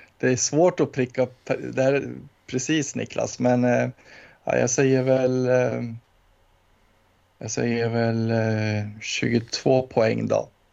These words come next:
Eh, vem gjorde flest mål? Oh. Ja, då var det Bergmark Wiberg kanske.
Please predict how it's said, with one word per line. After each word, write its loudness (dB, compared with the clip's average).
Eh, -8
vem -2
gjorde 0
flest -2
mål? 2
Oh. -12
Ja, -6
då -8
var 0
det 2
Bergmark 0
Wiberg 0
kanske. -4